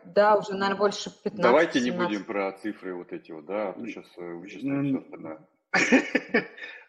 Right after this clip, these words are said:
Speaker 3: у меня, н-, э, у меня другой вопрос. Вот, э, основываясь на своем опыте, все-таки что это за люди, которых нужно увольнять, и тех, которых можно оставить и нужно нанимать?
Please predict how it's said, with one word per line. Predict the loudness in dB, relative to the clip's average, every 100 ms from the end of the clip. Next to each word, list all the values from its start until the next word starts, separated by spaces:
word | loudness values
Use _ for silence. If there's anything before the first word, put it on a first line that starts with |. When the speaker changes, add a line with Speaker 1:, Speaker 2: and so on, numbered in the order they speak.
| -8
Speaker 3:
у |
меня, | 0 2 2
н-, | -2 -4
э, | -6 -8
у |
меня | -6 -6 -2 -2
другой | -2 -2
вопрос. | -2 -6 -12 _ _ _ -20 _ _ _ -2
Вот, | -2 -2 -8 _ -6
э, | -2 0
основываясь | -2 -4 -4 -6
на | -10
своем | -6 -6 -6
опыте, | -8 -12 -10 -10 -12 _ _
все-таки | -14 -10 -10 -10 -8
что | -2 -2
это | -2
за | -6 -4
люди, | -4 -6 -10 -12
которых | -4 -4 -4 -4
нужно | -2 -2 -2
увольнять, | -4 -6 -8 -12 _ _ _ _ _ _ _ _ _
и | -6
тех, | -2 -2
которых | -2 0 0 0 -4
можно | -2 0 0 -4
оставить | -8 0 2 2 -2 -8
и | -10
нужно | -10 -10 -10
нанимать? | -8 -8 -8